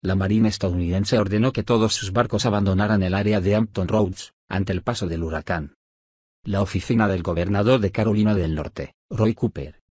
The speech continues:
dijo que ya se están sintiendo los efectos de Florence en la costa del estado, con fuertes marejadas,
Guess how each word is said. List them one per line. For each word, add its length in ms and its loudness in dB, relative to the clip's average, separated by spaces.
dijo 380 -2
que 120 -4
ya 80 2
se 100 -4
están 240 -2
sintiendo 500 0
los 220 0
efectos 400 -4
de 100 -4
Florence 480 2
en 100 0
la 100 -2
costa 320 -4
del 140 -2
estado, 460 -10
con 160 2
fuertes 400 -2
marejadas, 760 -4